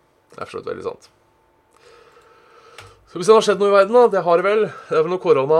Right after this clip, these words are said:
og noe, og noe Hagen. Ja da, Hagen-forsvinningen. Her er sporene politiet har fortalt om. Jeg har innrømmet at jeg har ikke giddet å følge med. Eh, Halla, Zakariassen.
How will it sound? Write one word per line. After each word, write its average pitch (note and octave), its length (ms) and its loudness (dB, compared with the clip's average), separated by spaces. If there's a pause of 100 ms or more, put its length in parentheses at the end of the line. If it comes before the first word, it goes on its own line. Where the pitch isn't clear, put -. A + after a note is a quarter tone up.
(100)
og E3 100 -4
noe, E3 280 2 (200)
og D#3 160 0
noe E3 80 -4
Hagen. E3+ 380 -2 (100)
Ja C3 160 0
da, G#3+ 140 2 (180)
Hagen-forsvinningen. D3 760 -4
Her C#3 160 0
er C#3+ 60 -6
sporene C#3 360 -8
politiet C#3+ 440 -8
har C#3 120 -6
fortalt C#3 320 -4
om. G#3+ 140 -6 (260)
Jeg F2+ 220 -6
har G#2 140 -2
innrømmet G2+ 260 -10
at - 20 -8
jeg A2 80 -8
har G#2 60 -18
ikke A2+ 80 -14
giddet G#2+ 160 -6
å A#2 80 -8
følge A#2 160 -10
med. F3 240 -10 (580)
Eh, A#2 680 -4
Halla, D3+ 260 2
Zakariassen. D#3+ 560 0